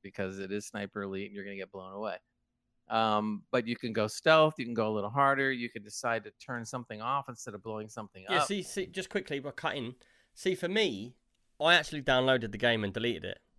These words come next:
Speaker 2: earlier on today. And I downloaded it,
Speaker 1: <laughs>
Speaker 2: I watched it for five minutes,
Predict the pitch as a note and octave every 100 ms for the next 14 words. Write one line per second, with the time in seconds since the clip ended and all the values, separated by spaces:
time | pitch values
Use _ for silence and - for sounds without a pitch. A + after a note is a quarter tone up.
0 | _ - G#2+ G#2+ G#2 G2+ A2 G#2+ F#2 -
1 | _ _ _ - C3+ E3 E3+ E3 D#3 D3
2 | C3+ A2 A2+ - - - B2 C#3+ - -
3 | C#3+ - D3+ D3 C#3+ C3+ G#2 - -